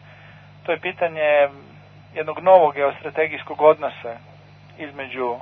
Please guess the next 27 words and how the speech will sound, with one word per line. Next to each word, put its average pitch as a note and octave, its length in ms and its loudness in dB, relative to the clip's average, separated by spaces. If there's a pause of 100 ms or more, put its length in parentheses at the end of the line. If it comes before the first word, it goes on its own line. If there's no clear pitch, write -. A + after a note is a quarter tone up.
Vašingtona, D3 600 0
Moskve C#3 520 0
i C3+ 60 -4
Evropske C#3 460 -2
unije, C3+ 380 -6
odnosno A#2+ 340 -12
Berlina C3 560 -6 (100)
sada, A#2 280 -8 (800)
koji C3 260 -6 (180)
predvodi C#3+ 380 -2
Evropsku C#3 480 -6 (100)
uniju E3+ 220 -4
u C#3+ 40 -2
ovom D3 200 4
trenutku D#3 680 -6 (840)
kao C3 180 4
jedna C3+ 220 -2
od B2+ 100 -2
najjačih C#3+ 480 0 (260)
evropskih C3+ 460 -4
zemalja. B2+ 520 -2
E, G#2+ 60 -8 (1120)
upravo G#3 400 2
rešenje F3 680 2 (340)
budućeg E3+ 340 -6 (100)
statusa E3 520 4
naše C#3 540 -4